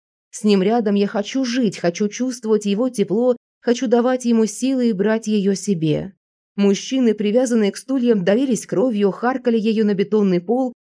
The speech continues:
рассказывали, но неохотно, как все было. Макс выбивал из них слово за словом, а я слушала и не верила.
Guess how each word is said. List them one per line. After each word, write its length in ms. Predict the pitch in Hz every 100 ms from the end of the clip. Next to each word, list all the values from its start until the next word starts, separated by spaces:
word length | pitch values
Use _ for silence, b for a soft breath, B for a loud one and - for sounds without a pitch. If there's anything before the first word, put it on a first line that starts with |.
| _
рассказывали, 800 | 190 170 - - 247 220 220 220
но 80 |
неохотно, 600 | 214 214 202 - 285 254
как 200 | 240 220
все 200 | 220 -
было. 520 | 226 165 147 139 156 202 _ _ _
Макс 420 | 180 190 247 247
выбивал 460 | 202 214 208 240 269
из 160 | 240
них 220 | 196 240 240
слово 360 | - 254 240
за 140 | 185 190
словом, 400 | - 254 247 220
а 80 |
я 140 | 196 185
слушала 500 | - 226 262 254 240
и 160 | -
не 220 | 233 240 220
верила. 580 | 220 170 156 147 135